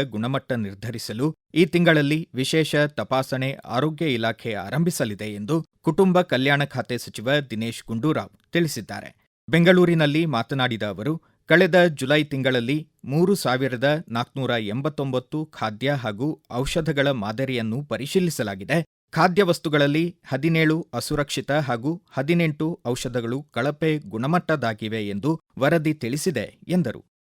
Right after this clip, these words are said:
ಇಲ್ಲಿಯ ತನಕ ಒಟ್ಟು ಸಾವಿರದ ನಾಲ್ಕುನೂರ ಮೂವತ್ಮೂರು ಔಷಧಗಳಲ್ಲಿ ಐವತ್ತೊಂಬತ್ತು ಕಳಪೆ ಗುಣಮಟ್ಟದವು ಎಂದು ದೃಢಪಟ್ಟಿದೆ. ನಲವತ್ತು ಲಕ್ಷದ ನಲವತ್ತೆಂಟು ಸಾವಿರ ರೂಪಾಯಿ ಮೌಲ್ಯದ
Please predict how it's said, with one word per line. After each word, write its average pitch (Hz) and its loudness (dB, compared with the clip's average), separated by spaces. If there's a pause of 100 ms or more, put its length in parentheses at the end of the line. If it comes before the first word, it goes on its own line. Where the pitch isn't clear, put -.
(240)
ಇಲ್ಲಿಯ 202 6
ತನಕ 170 2
ಒಟ್ಟು 139 -2
ಸಾವಿರದ 143 0
ನಾಲ್ಕುನೂರ 131 -2
ಮೂವತ್ಮೂರು 147 -2
ಔಷಧಗಳಲ್ಲಿ 131 -2 (340)
ಐವತ್ತೊಂಬತ್ತು 165 2
ಕಳಪೆ 156 2
ಗುಣಮಟ್ಟದವು 123 -2
ಎಂದು 110 -2
ದೃಢಪಟ್ಟಿದೆ. 143 -2 (220)
ನಲವತ್ತು 185 2
ಲಕ್ಷದ 156 2 (100)
ನಲವತ್ತೆಂಟು 151 0
ಸಾವಿರ 127 0
ರೂಪಾಯಿ 117 -4
ಮೌಲ್ಯದ 107 -2